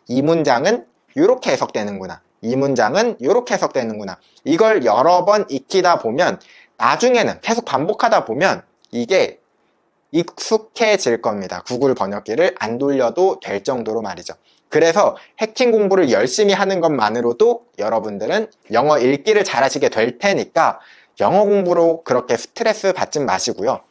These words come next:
그렇다고 여러분들이 "야호! 노말특이 영어 공부 필요 없대! 난 영어 공부 안 해! 영어랑 다음 싸울 거야!" 이렇게는 하지 마세요.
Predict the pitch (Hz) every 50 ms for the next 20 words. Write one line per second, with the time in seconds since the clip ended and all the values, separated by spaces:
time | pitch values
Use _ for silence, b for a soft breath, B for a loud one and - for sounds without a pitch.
0 | _ _ - - 165 190 233 233 247 233 202 151 123 120 135 123 113 110 101 110
1 | 160 180 180 - - 185 220 233 247 269 262 262 233 - B B B - 165 196
2 | 240 240 233 240 247 233 220 254 233 156 - - - 165 202 220 208 214 226 214
3 | 240 202 - - 254 240 196 185 - - - 262 254 226 151 - - _ _ -
4 | 165 202 196 - - 139 147 160 196 196 196 196 190 185 185 - - 185 214 202
5 | 139 113 - - 175 208 208 180 135 - - 175 170 151 - 214 214 233 233 233
6 | 233 202 143 - - 156 185 226 226 - - 240 226 233 269 269 269 - _ _
7 | _ _ _ _ _ _ _ - - 151 - - 143 147 143 - - - - -
8 | - - 170 143 - 120 127